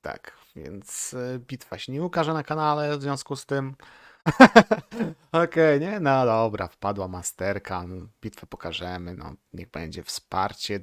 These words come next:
duży kaliber. A gdzie jest czołgista kamper? Gdzie, ja się pytam, gdzie jest ten medal? Zapowiadałem go, a nie pojawił się mimo wszystko, więc ktoś bardziej kępił niż nasz bohater.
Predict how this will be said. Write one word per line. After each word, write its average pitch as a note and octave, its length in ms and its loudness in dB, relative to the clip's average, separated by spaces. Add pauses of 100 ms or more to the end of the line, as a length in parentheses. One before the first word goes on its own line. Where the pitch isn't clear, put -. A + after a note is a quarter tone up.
(140)
duży C#3 460 2
kaliber. C#3 500 4
A D#3 160 8
gdzie D3 420 4
jest D3 260 4
czołgista A2+ 640 -2
kamper? G#2+ 500 -6
Gdzie, C#3 500 6 (100)
ja B2+ 200 -4
się G#2+ 160 -6
pytam, A2+ 400 -8 (140)
gdzie C#3+ 160 0
jest C#3+ 180 4
ten D3 100 0
medal? B2+ 280 0 (600)
Zapowiadałem G#3 680 8
go, G#3 280 8
a D#3+ 220 4 (720)
nie F#3 120 -6
pojawił G#2 340 0
się C3+ 300 -2 (100)
mimo A#2+ 320 -10
wszystko, - 800 -8
więc B2 320 -12
ktoś C3+ 300 -6
bardziej B2 500 -2
kępił A2+ 400 -8
niż G#2+ 440 -8 (140)
nasz A2 240 -6
bohater. G2 540 -8